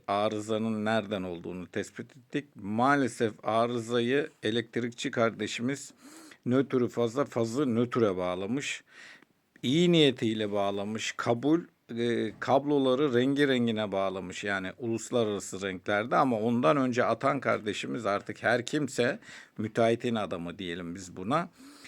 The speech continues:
Ters attığı için bu kardeşim de rengi rengine bağlandığı için, bağladığı için yüksek voltaj ters dönüyordu. Onu da bertaraf ettik. Notunu da yazdık.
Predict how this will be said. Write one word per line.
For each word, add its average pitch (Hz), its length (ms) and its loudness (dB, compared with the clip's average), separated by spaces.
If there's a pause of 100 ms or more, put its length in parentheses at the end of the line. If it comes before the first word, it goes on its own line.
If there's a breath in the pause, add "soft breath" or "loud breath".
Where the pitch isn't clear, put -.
(400 loud breath)
Ters 147 340 8
attığı 143 420 2
için 139 400 0 (120)
bu 151 140 -4
kardeşim 139 560 4
de 131 100 4
rengi 139 280 2
rengine 117 400 2
bağlandığı 135 560 4
için, 135 420 -4 (160)
bağladığı 127 520 2
için 180 400 -4 (400 loud breath)
yüksek 123 380 4
voltaj 131 440 2
ters - 400 6
dönüyordu. 104 580 -2 (640 soft breath)
Onu 170 280 8
da 139 160 10
bertaraf 101 540 2
ettik. 160 400 -2
Notunu 139 560 2
da 101 140 4
yazdık. 156 720 4